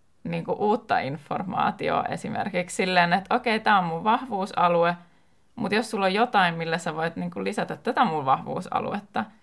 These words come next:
niin bring it on, koska sitten on, niinku, semmonen realistinen kuva siitä, niinku, että mitä on ja mitä tietää, ja, niinku,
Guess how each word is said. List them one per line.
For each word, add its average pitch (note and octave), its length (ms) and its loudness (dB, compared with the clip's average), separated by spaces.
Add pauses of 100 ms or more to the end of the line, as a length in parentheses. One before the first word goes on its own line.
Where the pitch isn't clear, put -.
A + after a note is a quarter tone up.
(440)
niin - 320 -4 (140)
bring G#3 280 2
it F#3 80 -2
on, F#3+ 320 4
koska E3 300 -2
sitten E3 480 -2 (100)
on, F3 160 2
niinku, E3+ 240 -4
semmonen E3+ 360 -2
realistinen E3 840 2
kuva C#3 320 -2
siitä, E3+ 460 -6 (480)
niinku, - 460 -8 (380)
että E3 240 -4
mitä D#3+ 360 0
on D#3+ 220 2
ja C3+ 100 -4
mitä C#3+ 340 -6
tietää, - 580 0
ja, - 220 -2 (240)
niinku, - 520 -10